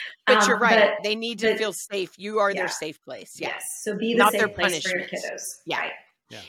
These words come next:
Speaker 2: And that's a new, that's a new take. I, I know, um, even talking to my dad about that when my son was a teenager, I'm like, "No, he's my safe place." And I told my ex-husband that on many occasions. He's like, "Why are you being so nice about this with him?"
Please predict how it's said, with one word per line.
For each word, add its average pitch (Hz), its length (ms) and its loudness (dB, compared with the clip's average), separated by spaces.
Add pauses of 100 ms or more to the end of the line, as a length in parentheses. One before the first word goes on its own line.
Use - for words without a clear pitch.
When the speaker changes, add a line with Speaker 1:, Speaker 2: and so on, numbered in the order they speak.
Speaker 2:
And 240 140 2
that's 359 220 4
a 440 60 0
new, 294 340 -2
that's 240 260 -6
a 311 80 -6
new 277 200 -8
take. 220 360 -8
I, 185 240 -2
I 190 200 -2
know, 208 300 -6
um, 185 240 -8
even 190 200 -14
talking 190 280 -8
to 185 40 -14
my 185 100 -8
dad 175 260 -8
about 170 280 -10
that 170 200 -8 (460)
when 185 140 -8
my 180 100 -4
son 185 280 -6
was 170 160 -10
a 170 60 -12
teenager, 185 460 -10
I'm 170 100 -10
like, 175 200 -8
"No, 190 140 -6
he's 233 340 -10
my 208 160 -4
safe 208 360 -8
place." 160 280 -12
And 165 80 -8
I 165 80 -10
told 170 240 -12
my 180 100 -6
ex-husband 214 640 -4
that 175 160 -2 (580)
on 233 260 -4
many 262 300 -2
occasions. 214 680 -10
He's 175 140 -16
like, 180 140 -10
"Why 180 300 0
are 240 140 -4
you 214 220 -14
being 185 260 -10
so 220 300 -6
nice 247 300 -2
about 208 240 -6
this 202 180 -10
with 196 140 -10
him?" 185 160 -10